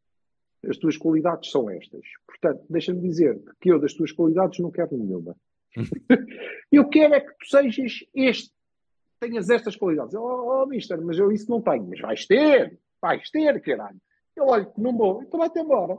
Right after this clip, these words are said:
Speaker 1: <laughs> Foda-se. E às vezes é isso que eu começo a olhar, não é? Eu lembro-me sempre do exemplo do Oliver, novamente, quando ele desatou a chutar bolas para a colher da mãe. E ele aprendeu a fazer passos longos, ia no,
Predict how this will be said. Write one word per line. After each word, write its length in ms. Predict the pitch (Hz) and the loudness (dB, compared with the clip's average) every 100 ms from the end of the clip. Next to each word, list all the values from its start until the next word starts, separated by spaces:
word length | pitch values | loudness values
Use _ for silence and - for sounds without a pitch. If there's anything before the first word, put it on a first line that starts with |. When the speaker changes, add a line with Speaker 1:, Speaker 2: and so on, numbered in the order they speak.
| _ _ _ _ | _ _ _ _
Speaker 1:
<laughs> 320 | 220 - _ | -14 -14 _
Foda-se. 500 | - 180 135 139 - - _ _ _ _ _ _ _ _ | -2 0 0 -4 -6 -20 _ _ _ _ _ _ _ _
E 60 | 285 | -2
às 140 | 247 | -2
vezes 240 | 254 277 302 | -2 -4 -6
é 80 | |
isso 120 | 277 - | -10 -12
que 260 | _ - | _ -12
eu 80 | 277 | -10
começo 500 | 247 277 262 - 226 | -10 -6 -6 -6 -12
a 160 | 214 - | -10 -4
olhar, 280 | 196 175 120 | 0 0 -2
não 140 | 131 | -4
é? 40 | 160 | -4
Eu 240 | 202 202 | 4 6
lembro-me 340 | 240 240 214 180 | 6 2 -2 -4
sempre 400 | - 208 202 156 | 2 2 2 -6
do 120 | 165 | -4
exemplo 320 | 147 175 151 | -2 -4 -4
do 200 | 147 127 | -6 2
Oliver, 380 | 131 175 151 120 - _ _ - - | 2 2 0 -6 -12 _ _ -20 -12
novamente, 640 | 123 127 131 113 113 165 - _ _ - _ | -4 0 0 0 -2 -6 -12 _ _ -20 _
quando 180 | - 170 208 | 2 4 4
ele 120 | 185 | 2
desatou 560 | 175 185 208 226 247 - _ _ - | 0 2 4 4 2 -10 _ _ 2
a 100 | 185 | 2
chutar 320 | - - 226 | 4 2 4
bolas 340 | 233 254 254 - _ _ _ _ | 4 4 0 -8 _ _ _ _
para 100 | - 254 | -10 -6
a 20 | |
colher 220 | 262 269 | -2 -2
da 80 | 277 | -2
mãe. 380 | 262 269 233 147 | -4 -6 -8 -4
E 80 | 123 | 2
ele 120 | 127 | 4
aprendeu 440 | 175 208 170 240 | 4 4 4 2
a 40 | 196 | 0
fazer 160 | 147 151 | -4 -6
passos 320 | 156 156 - | -6 -8 -2
longos, 440 | 104 214 190 131 | 2 2 2 0
ia 140 | 151 147 | 2 2
no, 540 | 151 147 143 151 156 | 2 0 0 -2 -6